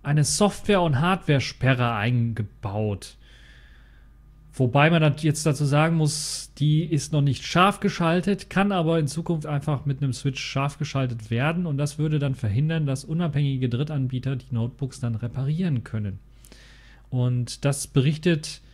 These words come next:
berichten einige Medien jetzt in, äh, diesen Tagen. Und ich wollte das mal unbedingt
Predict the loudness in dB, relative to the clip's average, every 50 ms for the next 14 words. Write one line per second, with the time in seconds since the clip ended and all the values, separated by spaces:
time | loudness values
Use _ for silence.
0 | -20 -20 -10 -2 0 0 0 0 -2 -4 -2 2 2 4 4 4 4 4 4 4
1 | 4 4 2 2 0 -2 -2 0 2 2 2 2 0 0 0 0 -2 -4 -6 -10
2 | -14 -14 -12 -8 -6 -6 -4 -4 -4 -4 -4 -4 -4 -4 -4 -6 -4 -4 -4 -4
3 | -4 -2 -2 -2 0 0 0 0 0 0 0 -2 -2 -2 -2 0 -2 -2 -2 -4
4 | -4 -2 -2 -2 0 0 -2 -2 -2 0 0 0 0 0 0 0 2 2 0 0
5 | -2 -4 -10